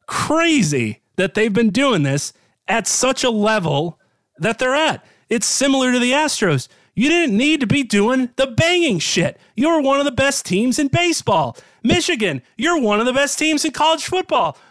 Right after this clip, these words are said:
What are you doing to yourselves? How much greed or just horror for things to go wrong do you have? Do you have to do such illegal activities? The rule is somewhat stupid,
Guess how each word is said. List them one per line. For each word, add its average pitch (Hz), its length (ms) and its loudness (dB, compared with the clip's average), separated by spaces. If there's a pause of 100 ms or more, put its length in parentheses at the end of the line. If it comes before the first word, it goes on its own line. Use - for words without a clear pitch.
(120)
What 294 240 0
are 359 40 2
you 339 180 0
doing 381 340 2
to 330 60 2
yourselves? 143 800 -4 (880)
How 349 220 2
much 349 360 -4
greed 302 720 0 (320)
or 190 560 0 (260)
just 233 280 -2
horror 311 460 0
for 214 160 -2
things 285 340 0
to 226 60 -4
go 226 140 0
wrong 214 460 0
do 208 80 0
you 175 140 0
have? 170 600 -2 (720)
Do 180 80 0
you 202 60 2
have 247 200 0
to 226 120 0
do 240 600 0
such - 480 -2
illegal 240 440 0
activities? 233 920 -4 (240)
The 226 120 2
rule 294 480 2
is 262 400 -2
somewhat 269 580 -2
stupid, - 600 -2